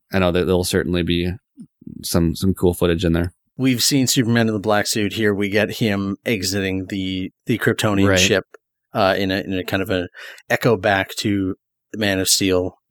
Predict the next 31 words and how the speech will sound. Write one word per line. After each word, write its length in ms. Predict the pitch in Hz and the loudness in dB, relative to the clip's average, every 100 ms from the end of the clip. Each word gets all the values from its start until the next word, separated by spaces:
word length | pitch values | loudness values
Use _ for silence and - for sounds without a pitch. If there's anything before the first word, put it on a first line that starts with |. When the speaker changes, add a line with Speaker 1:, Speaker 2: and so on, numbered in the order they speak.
| 113 117 | -10 -2
Speaker 1:
Based 300 | 131 151 147 | -2 0 0
on 120 | 123 | 0
another 400 | 110 110 110 107 | 2 2 2 0
storyboard 600 | - 131 135 131 135 135 | 0 0 2 2 0 0
Zach 320 | 131 127 120 | 0 0 0
released, 300 | 127 131 147 | 0 0 0
I 60 | 113 | -2
believe 440 | 98 104 120 143 | 0 0 2 2
this 160 | 120 104 | 0 -2
is 80 | 107 | 0
also 240 | 107 107 | 0 0
leading 380 | 95 101 95 101 | 0 0 2 0
up 140 | 104 | -2
to, 80 | - | 0
like, 160 | 92 90 | -2 0
a 80 | 92 | -4
flight, 540 | - 104 98 98 - - - _ - | -2 2 2 2 -2 -10 -14 _ -4
uh, 280 | 101 92 90 | 0 2 2
I 40 | 92 | 0
think 220 | 101 - | -2 0
Flight 240 | 101 90 | 0 0
two 120 | - | -2
point 200 | 95 92 | -2 0
oh 100 | 90 87 | 2 0
is 120 | 90 | 0
what 80 | 95 | -2
they 100 | 90 | -2
call 280 | 104 90 | 0 2
it, 120 | 85 92 | 2 2
where 180 | 92 | 0
it's 220 | 90 - | 2 -2